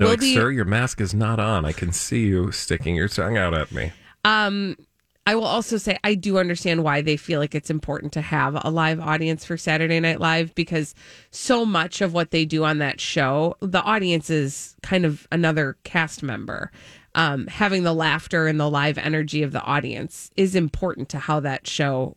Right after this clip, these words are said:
Speaker 1: kind of turns out.
Speaker 2: Yeah.
Speaker 1: And we've seen, I mean, what was it? What show was it? Was it Ellen where they were piping? No, 'cause they have actual laughter. We've been watching shows, though, where they're piping in laughter, and it's very bizarre.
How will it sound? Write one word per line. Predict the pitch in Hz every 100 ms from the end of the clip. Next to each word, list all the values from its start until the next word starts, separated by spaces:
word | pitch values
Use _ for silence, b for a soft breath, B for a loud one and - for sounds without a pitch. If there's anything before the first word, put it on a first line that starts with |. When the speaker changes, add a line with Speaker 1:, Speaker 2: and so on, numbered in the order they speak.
| -
Speaker 1:
kind | 151 139
of | 131
turns | 151 135 135
out. | 139 123 202 - B B B B
Speaker 2:
Yeah. | 82
Speaker 1:
And | 262
we've | 254 269 233
seen, | - 285 233 202
I | 214
mean, | 220 202 -
what | 208 214 - 190 - - _ _ _
was | 202 214 214
it? | 202 _ - -
What | 240 -
show | - 254
was | 233 214 277 208
it? | - - - _ _ _ _ -
Was | 208 202
it | 208 _ _ _ _
Ellen | 185 185 220 302 339
where | 240
they | 196 185
were | 180 - -
piping? | - 190 190 208 269
No, | 330 240
'cause | 170 190
they | 233
have | 247 226
actual | 208 - 202
laughter. | 185 185 - 151 B B B B
We've | 254
been | 277 269
watching | 247 285 - 277
shows, | 220 254 233 220
though, | 214
where | 170 170
they're | 170 165
piping | - 196 190 190 185
in | 180
laughter, | 151 139 151 165 175 147
and | 143
it's | -
very | 156 165 156 180 175
bizarre. | 160 151 160 139 127 - -